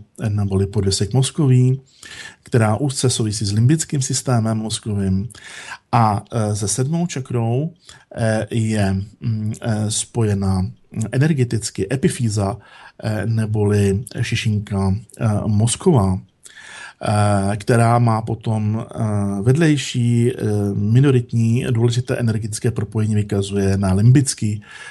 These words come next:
eh, systém, eh, mozkový, hypokampus, hypokamp, pardon, hypokampus a hypokamp. Limbický systém je, eh, má spojení s hypofýzou. Eh,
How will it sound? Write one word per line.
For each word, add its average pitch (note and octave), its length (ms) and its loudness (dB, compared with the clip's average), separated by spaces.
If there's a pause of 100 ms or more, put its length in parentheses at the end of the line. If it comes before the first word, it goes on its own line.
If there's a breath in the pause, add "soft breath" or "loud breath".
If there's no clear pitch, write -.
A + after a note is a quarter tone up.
(160 loud breath)
eh, G2+ 260 0
systém, F#2+ 580 0 (220 loud breath)
eh, G#2 200 0
mozkový, G#2 440 0
hypokampus, G#2+ 680 -2
hypokamp, G2+ 540 -2
pardon, G2 440 -2
hypokampus G#2+ 580 -2
a A#2+ 60 -2
hypokamp. G2+ 520 -2
Limbický G#2+ 440 0
systém G#2 400 0
je, G2+ 160 0 (400 loud breath)
eh, G2 600 4
má G2+ 260 2
spojení G2+ 500 2
s - 200 -4 (280)
hypofýzou. G2 640 0 (720 loud breath)
Eh, F#2 100 -6